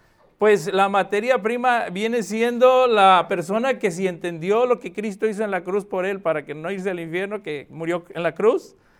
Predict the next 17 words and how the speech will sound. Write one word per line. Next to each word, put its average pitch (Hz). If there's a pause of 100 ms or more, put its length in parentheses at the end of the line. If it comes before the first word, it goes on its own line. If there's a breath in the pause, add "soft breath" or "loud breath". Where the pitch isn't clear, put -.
(240 soft breath)
pagó 151
por 214
mis 196
pecados. 226 (440 soft breath)
Gracias, 208
Dios, 226
por 220
ese 226
regalo, 220
lo 226
recibo 226
con 208
arrepentimiento 170
en 220
mi 202
corazón. 220 (240 soft breath)
Entonces, 214